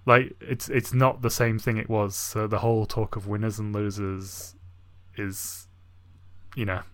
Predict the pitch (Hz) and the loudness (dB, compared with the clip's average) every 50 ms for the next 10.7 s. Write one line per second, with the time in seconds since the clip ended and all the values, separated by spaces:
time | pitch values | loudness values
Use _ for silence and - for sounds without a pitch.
0 | - - - - - - - - 131 131 113 104 - - - - - - - 123 | -20 -10 -8 -8 -8 -4 2 4 4 4 4 2 -2 -2 -4 -6 -6 2 6 8
1 | 127 131 127 127 123 - - - - - - - - - - - - - - - | 8 8 8 4 2 0 -4 -8 -10 -12 -12 -12 -14 -16 -16 -18 -18 -20 -20 -20
2 | - - - - - - - - 135 127 120 - - - - - 139 131 135 135 | -20 -20 -20 -20 -20 -16 -6 0 0 0 0 0 -4 -14 0 2 4 4 6 6
3 | 131 139 160 151 - 156 170 - 220 202 196 185 180 170 - - - - - - | 8 6 6 6 6 6 6 6 6 6 6 6 4 4 0 -6 -12 -16 2 10
4 | - - 175 170 160 - - 147 143 143 147 151 156 - - - 131 131 143 - | 12 12 12 12 10 6 10 10 10 10 10 6 2 -2 2 4 4 6 6 6
5 | 131 127 127 123 - 131 127 131 123 127 123 123 123 - - - - - 131 117 | 6 6 6 6 6 6 6 6 6 6 6 6 4 0 -2 8 10 10 10 10
6 | - 127 120 107 - - 127 123 123 117 - - - - - 117 - - - 127 | 8 6 6 4 4 2 2 2 2 -2 -8 -12 -4 -4 -2 -2 -2 2 4 4
7 | 120 117 120 113 113 113 113 113 113 110 110 110 110 110 107 104 - - 110 107 | 6 6 4 4 2 2 2 2 4 4 2 2 0 0 -2 -4 -2 -2 0 0
8 | 107 107 104 104 101 98 - - - - - 120 110 101 104 - - - 139 120 | 0 0 0 -2 -4 -6 -10 -14 -16 -10 -4 -4 -2 -2 -2 -2 2 2 4 4
9 | 123 143 - - - - 131 127 - - - 127 123 127 - - - - - - | 4 2 0 0 4 4 4 4 4 2 2 2 2 2 0 -6 -14 -12 -10 -6
10 | - 120 117 - - - 120 117 123 123 123 - - | -4 -4 -4 -2 -2 -2 0 0 0 -2 -2 -6 -12